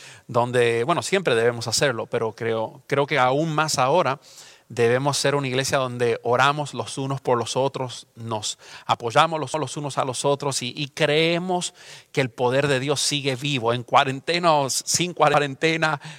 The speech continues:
eh, pudi-, pudiéndonos congregar en un edificio o no, o así en casa como estamos haciendo. De-, Dios sigue vivo, Dios sigue obrando y Dios sigue haciendo cosas extraordinarias. Eh, también queremos decirle que aquellas personas que están experimentando,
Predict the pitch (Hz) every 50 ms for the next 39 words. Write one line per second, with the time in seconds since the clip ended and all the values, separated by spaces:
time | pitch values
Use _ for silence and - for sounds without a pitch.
0 | - - - - 127 131 123 - - 147 139 143 147 156 - - - - 143 147
1 | 156 165 175 190 190 180 160 - 175 156 143 135 135 135 135 143 151 156 151 147
2 | 151 156 156 147 143 127 - - 165 165 151 143 - 165 156 - - 135 131 131
3 | 131 147 156 160 156 143 135 127 - - 160 160 143 131 - 156 151 151 - 147
4 | - 131 123 120 123 120 - 139 143 131 131 123 - 147 151 151 143 131 - -
5 | 131 123 - - 147 127 117 135 151 165 185 202 208 - - - - - - -
6 | - - - - 180 160 131 123 120 165 196 208 202 190 151 131 131 151 160 165
7 | 160 - - - 165 151 131 131 123 123 135 139 147 156 160 160 165 147 - -
8 | - - - - - 131 127 117 127 131 131 - - 147 135 135 127 120 - 143
9 | 143 135 135 131 123 - - 131 131 - - 131 - - - - - - - -
10 | - 117 - - - 127 113 113 110 117 117 110 101 104 101 101 104 - - -
11 | _ - - - - _ - 143 147 151 143 - 156 156 147 185 202 202 214 202
12 | 190 185 202 202 202 165 - - 196 165 143 147 151 143 - 131 - - 151 151
13 | 196 185 - - 160 131 - 190 180 170 147 - 127 - - 147 156 180 170 -
14 | - 143 127 123 123 123 120 117 113 139 139 143 143 147 147 160 151 139